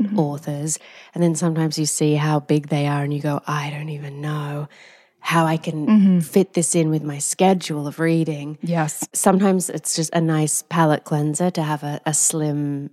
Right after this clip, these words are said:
Speaker 2: novel to read.
Speaker 1: Yeah, and that, that it's happening over five hundred years. She's packed so much detail, so much world building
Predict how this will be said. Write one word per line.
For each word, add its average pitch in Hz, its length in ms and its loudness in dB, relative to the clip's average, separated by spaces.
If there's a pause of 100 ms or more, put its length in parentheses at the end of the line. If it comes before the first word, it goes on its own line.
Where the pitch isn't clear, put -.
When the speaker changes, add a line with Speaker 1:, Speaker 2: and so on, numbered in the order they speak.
Speaker 2:
novel 143 640 0 (600)
to - 120 0
read. 381 100 8
Speaker 1:
Yeah, 180 260 6
and 196 160 4
that, 202 200 4
that 196 80 2
it's 196 120 0
happening 220 320 2
over 185 140 2
five 180 240 2
hundred 175 260 4
years. 170 260 4
She's 170 200 -4
packed - 260 -4
so - 160 2
much 180 160 6
detail, 170 760 0
so - 120 -2
much 175 180 2
world 160 280 0
building 160 580 0